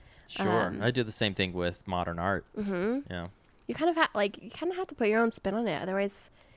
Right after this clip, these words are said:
Speaker 2: it
Speaker 1: Mm-hmm.
Speaker 2: feels a little bit like everything else.
Speaker 1: Yeah.
Speaker 2: You know, that, that saying, "Nothing new under the sun." So I think that sometimes, like, am I just regurgitating stuff that people have already said? Mm, probably.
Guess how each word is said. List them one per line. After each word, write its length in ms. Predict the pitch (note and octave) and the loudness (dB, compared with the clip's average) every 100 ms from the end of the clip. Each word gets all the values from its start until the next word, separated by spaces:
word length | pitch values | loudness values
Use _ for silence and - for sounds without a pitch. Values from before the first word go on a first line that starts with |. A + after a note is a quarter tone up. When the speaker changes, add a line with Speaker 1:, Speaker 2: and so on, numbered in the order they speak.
| - | -4
Speaker 2:
it 40 | A2 | -2
Speaker 1:
Mm-hmm. 140 | G#3+ | 4
Speaker 2:
feels 220 | A#3+ A#3 | 4 4
a 40 | A3+ | 2
little 200 | G#3+ A#3 | 2 2
bit 160 | B3 | 0
like 180 | G3+ G3 - | -2 -4 -6
everything 480 | D#3+ G3 G3 G3 | -4 -4 -4 -6
else. 560 | - F#2 - - - - _ - - | -6 -8 -8 -8 -8 -12 _ -20 -12
Speaker 1:
Yeah. 140 | - - | -4 4
Speaker 2:
You 100 | A3 | 8
know, 240 | G#3+ G#3 - - | 8 6 -4 -2
that, 280 | - G3 - | 4 4 6
that 200 | G#3+ F3+ | 4 4
saying, 260 | - F#3+ F#3+ | 4 4 4
"Nothing 260 | G3 G3 | 2 2
new 140 | F#3+ F#3 | 2 2
under 160 | F#3 | 2
the 80 | F#3 | 0
sun." 440 | F#3+ F3+ E3+ F#3 F#3+ - - - - - - - - - | 2 4 6 4 2 -6 -20 -20 -20 -20 -20 -20 -12 4
So 100 | A3 | 6
I 140 | A3 | 6
think 160 | A3 G3+ | 6 4
that 160 | F3 | 4
sometimes, 360 | - G3 E3 F#3 | 0 -2 -4 -4
like, 220 | - - - - - - - - - | -6 -8 -18 -20 -20 -20 -20 -20 -10
am 200 | - G3+ | 0 4
I 80 | F#3+ | 4
just 580 | F#3+ F3+ F#3+ - - - - - | 4 2 2 -2 -4 -6 -14 -6
regurgitating 1000 | A#3+ G3+ F3 E3+ F3+ - F#3 F3 F3+ G3 | 0 2 2 0 -2 -2 -2 0 -2 -4
stuff 280 | - F3+ F#3 | -2 -4 -4
that 80 | - | -6
people 260 | F3+ - | -4 -4
have 60 | E3+ | -2
already 220 | E3+ E3+ | -2 -4
said? 440 | - A3 A#3 A#3 - - - D4 | -2 2 4 2 -2 -16 -10 -2
Mm, 240 | C4+ A#3+ | -2 -2
probably. 560 | - E3+ E3+ E3+ D#3+ | -2 -2 -2 -2 0